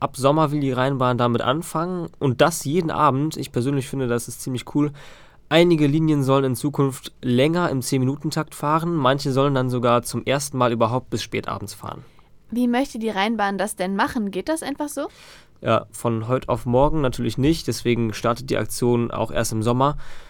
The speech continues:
Speaker 1: Für das Projekt muss ungefähr noch eine Million Euro zusätzlich, äh, im Jahr investiert werden. Neue Fahrzeuge müssen dafür aber nicht extra gekauft werden. Allerdings braucht die Rheinbahn wahrscheinlich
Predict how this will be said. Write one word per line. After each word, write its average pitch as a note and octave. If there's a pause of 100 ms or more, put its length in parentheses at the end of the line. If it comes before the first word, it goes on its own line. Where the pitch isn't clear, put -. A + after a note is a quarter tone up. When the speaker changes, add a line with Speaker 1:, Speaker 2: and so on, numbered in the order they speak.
(100)
Speaker 1:
Für -
das A#2
Projekt B2
muss C3+
ungefähr B2
noch A#2
eine D3
Million C#3
Euro B2
zusätzlich, D3+
äh, C3
im C3+
Jahr C3+
investiert C3
werden. B2+ (440)
Neue B2
Fahrzeuge E3
müssen C#3+
dafür C3
aber A#2+
nicht C3+
extra -
gekauft G#2+
werden. A2+ (120)
Allerdings B2
braucht A#2
die A#2+
Rheinbahn A2
wahrscheinlich G#2+